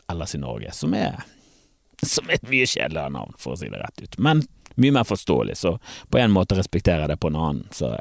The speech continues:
jeg, så snakker jeg mot meg selv. Jeg liker jo at ting er obskure og teite, og jeg vet svaret. Sånn er det bare. Kronis kommer ikke på grunn av at det koster en krone. Kommer fordi at det ser ut som en krone. Det er,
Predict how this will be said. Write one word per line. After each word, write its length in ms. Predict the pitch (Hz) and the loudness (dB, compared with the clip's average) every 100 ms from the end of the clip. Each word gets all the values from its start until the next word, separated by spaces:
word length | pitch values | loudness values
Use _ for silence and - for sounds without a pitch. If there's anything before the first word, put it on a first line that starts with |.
| - | -6
jeg, 320 | - 71 60 - | -4 -2 -2 -4
så 480 | - - - 160 180 | -4 -6 -4 0 2
snakker 320 | 127 - 117 | 2 2 2
jeg 60 | 90 | 2
mot 140 | 82 | 0
meg 100 | 65 | -2
selv. 220 | - 73 80 | -2 0 2
Jeg 80 | |
liker 340 | 113 101 120 - | 2 4 2 2
jo 80 | 50 | 0
at 80 | |
ting 220 | - 90 - | -4 -6 -6
er 160 | 69 | -6
obskure 480 | - - - 67 57 - | -6 -8 -8 -10 -10 -10
og 80 | - | -4
teite, 320 | 69 - - | -4 -4 -8
og 80 | 60 | -10
jeg 160 | 64 | -10
vet 300 | - - - - - - - | -12 -14 -16 -18 -18 -16 -6
svaret. 480 | - 67 - - - - - | -2 0 -2 -10 -20 -14 0
Sånn 220 | 143 120 | 4 6
er 140 | 117 - | 6 2
det 60 | - | -4
bare. 180 | - - - - - | -14 -18 -16 -16 -12
Kronis 540 | - 147 156 143 147 - | 0 4 6 6 4 4
kommer 240 | 147 117 | 4 4
ikke 140 | 92 92 | 4 4
på 80 | 95 | 4
grunn 100 | 82 | 2
av 80 | |
at 80 | - | 0
det 60 | - | -2
koster 240 | 67 - | 0 -2
en 60 | 82 | -2
krone. 320 | - - - | -4 -6 -2
Kommer 240 | - 107 - | 4 4 4
fordi 160 | 78 | 2
at 140 | 62 - | 0 -2
det 240 | 52 50 | -2 -2
ser 160 | - 67 | 0 0
ut 80 | - | -2
som 140 | 57 | -6
en 80 | - | -4
krone. 340 | - - - - - - - - - | -4 -4 -8 -16 -20 -20 -20 -20 -10
Det 220 | - 85 | -2 -2
er, 220 | 78 - | -2 -8